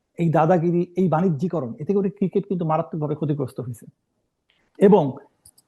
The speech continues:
ভারতের বড় মার্কেট বলে ইংল্যান্ড, অস্ট্রেলিয়ার মতো দলও কিন্তু ভারতকে তেমন কিছু বলে না, কিন্তু ভারত খুব স্বেচ্ছাচারিতার মধ্যে আছে।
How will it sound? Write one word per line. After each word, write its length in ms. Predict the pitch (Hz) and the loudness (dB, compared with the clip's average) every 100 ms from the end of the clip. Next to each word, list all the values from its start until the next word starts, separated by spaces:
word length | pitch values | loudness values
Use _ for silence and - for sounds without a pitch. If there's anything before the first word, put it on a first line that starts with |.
| _ _ _ _ | _ _ _ _
ভারতের 320 | 127 190 233 226 | 2 4 6 6
বড় 260 | 175 214 | 6 6
মার্কেট 380 | 214 208 - 240 | 6 4 4 2
বলে 300 | 202 147 139 - _ _ | 4 2 -2 -12 _ _
ইংল্যান্ড, 380 | 202 220 254 247 | 4 6 6 4
অস্ট্রেলিয়ার 380 | 240 240 226 214 | 2 2 2 2
মতো 120 | 202 | -2
দলও 260 | 170 175 | -2 -2
কিন্তু 200 | 190 190 | -2 -6
ভারতকে 360 | 160 143 170 - | -6 -6 -6 -4
তেমন 260 | 165 156 147 | -2 -2 -4
কিছু 160 | 147 | -6
বলে 220 | 143 147 | 0 0
না, 160 | 127 110 - | 0 -10 -6
কিন্তু 180 | 160 | -4
ভারত 300 | 151 - 185 - | 2 4 4 2
খুব 120 | - - | -4 -4
স্বেচ্ছাচারিতার 760 | - 247 - 233 208 185 180 | 0 0 2 2 4 4 4
মধ্যে 260 | 160 147 143 | -2 -2 -4
আছে। 200 | 113 | -4